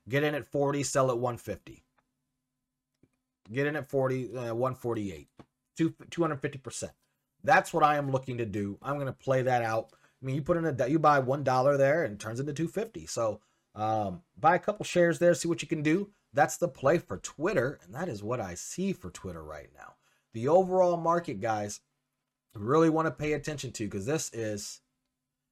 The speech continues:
I guess, you know, not the prettiest in its sense.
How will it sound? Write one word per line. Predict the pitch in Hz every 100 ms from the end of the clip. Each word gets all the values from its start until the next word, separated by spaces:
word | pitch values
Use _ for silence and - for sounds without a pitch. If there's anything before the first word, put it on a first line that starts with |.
| _ _ _ _ 92
I |
guess, | 87 90 -
you | 90
know, | 85
not | 85 95 117
the | 139
prettiest | - 175 190 214 - - _ _ _ _ _ _ _ _ _ _ _ _ _
in | - 143
its | 156
sense. | - 160 180 190 - -